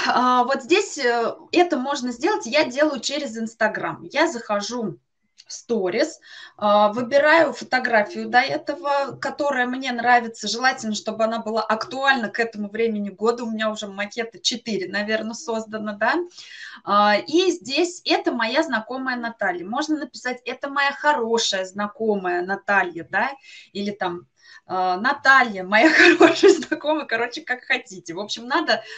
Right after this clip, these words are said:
обозначить, что, а, этот человек вас рекомендует, потому что он вас знает. Это уже доверие, потому что,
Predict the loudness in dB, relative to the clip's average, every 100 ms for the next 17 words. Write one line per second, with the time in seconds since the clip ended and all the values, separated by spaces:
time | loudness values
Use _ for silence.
0 | -6 2 4 4 0 -2 -2 -6 -6 -4
1 | 0 2 2 0 -6 -20 -8 2 2 4
2 | 2 0 -6 -6 -4 0 0 -2 -2 -4
3 | -4 -10 -6 -4 -2 -4 -4 -4 -2 0
4 | 0 -4 -6 -6 -6 -2 -2 -2 -2 0
5 | 2 0 -6 -12 -6 -6 -6 -6 -2 -2
6 | -2 -2 -2 -2 -4 -4 -6 -10 -10 -8
7 | -8 -4 -4